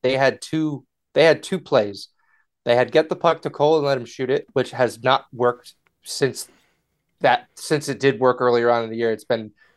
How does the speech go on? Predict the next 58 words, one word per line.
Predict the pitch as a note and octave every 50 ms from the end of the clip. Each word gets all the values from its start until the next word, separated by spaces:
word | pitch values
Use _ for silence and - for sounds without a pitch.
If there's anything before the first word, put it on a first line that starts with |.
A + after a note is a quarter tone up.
| _ -
very | A#2+ B2 B2+ B2 A#2+ A#2 A#2
ineffective. | A2 G#2+ - - A#2 A2+ - - A2+ G2+ G#2+ G#2 _ _ _ _ _ _ _ _ _ _ _ _ _
And | C3 C#3 C#3
they | C3+ C3+
had | B2+ C#3 C#3+ C#3 C3 A#2+
the, | B2 B2+ B2 A#2+ A#2 -
you | C3+ B2
know, | A#2+
the | A2 A#2 A#2
Nick | B2 C3 B2+
Suzuki | - - A#2+ G#2+ B2+ B2+ B2 - B2
come | - - - C3
out | B2+ B2 A#2+ A#2
of | A#2
the | A2 A#2+
zone | A2+ B2 A#2+ A#2+ A#2
and | A2+ A2 -
break | B2 A#2 A2 A2 - -
back | B2+ A#2 A#2 - -
in | B2 A2+ A2
at | E2 -
full | - A2 G#2
speed | F#2+ - - - B2 A2+ G#2
and | G#2+ G#2
get | A2+ G#2
a | G#2+
shot | A2 - A#2 G#2+ G#2
on | G#2 G2+ G2+
net. | G#2 G2+ F#2+ - - _ _ _ _ _ _ _ _ _ _ _ _
They're | A#2+ A#2 C#3+ D#3+
not | F#3 G#3 F#3+ - C#3
doing | B2+ C3 A#2 A2+ G#2+ G#2+ - -
either | B2 B2+ C3+ C3 B2+ A2
of | G#2 F#2+
those | G#2 G2+ G2 F#2+ F2+
right | G#2 G2 G2+ G2
now. | G2+ G2 G2 G2+ - _ _ _ _ _ _ _ _ _ _ _
Like, | C3+ B2+ A#2+ A#2+
they're | C3+ C3 B2+
just, | A#2+ - D3+ D3+ D3+ - -
they're | B2+ A#2
not | A#2+ C3 D3 - -
generating | A#2+ B2 C#3 C3+ C#3+ C#3+ C#3 C3+ B2+ B2 A#2+ - -
anything | B2+ B2+ C3 C#3 C#3+ C#3+ - C3+ B2+ B2 A#2+ - - _ _ _ _ _ _ _ _ _ _ _
anywhere, | - B2+ C3 C#3+ C#3 C3+ D3+ D#3+ D#3+ E3+ E3+ - -
and | B2+ A#2+ A#2+ A#2
those | C3 C#3 D#3 D#3 D#3 -
two | - D3+
things | D3+ C#3+ C3+ B2+ - C#3+
aren't | C3 A#2+ A2+
working. | B2+ B2+ B2+ B2+ - B2+ A#2
So | - -
I | B2+
think | B2 - D3+ D#3 D#3
they're | E3 D#3+
just | D#3 E3 D#3 D3+ -
kind | - D#3+ E3 E3
of, | D3+ A#2